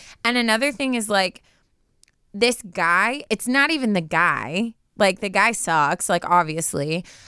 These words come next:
But every time you're feeling those things, he's the last person you had a connection with. So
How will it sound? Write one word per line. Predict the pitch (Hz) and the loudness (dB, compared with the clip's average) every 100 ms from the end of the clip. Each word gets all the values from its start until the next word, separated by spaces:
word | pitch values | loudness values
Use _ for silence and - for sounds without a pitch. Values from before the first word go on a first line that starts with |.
| - | -8
But | 220 214 202 - | 0 0 0 -4
every | - 220 240 302 | -2 -2 -2 -2
time | 262 240 226 | 0 2 2
you're | 202 | 0
feeling | 180 202 175 185 214 | -2 -2 2 2 4
those | 185 160 | 2 0
things, | - 170 170 214 - | 0 0 2 0 -4
he's | - - 262 277 | -10 -4 -2 0
the | 339 | 0
last | 285 185 160 165 - | 0 0 0 0 -2
person | 196 - 175 | -2 0 0
you | 175 | 2
had | 165 156 | 2 2
a | |
connection | 156 170 147 - - 220 | 0 -2 -2 -2 -2 2
with. | 240 262 - - | 2 0 -6 -12
So | - 226 208 | 0 0 0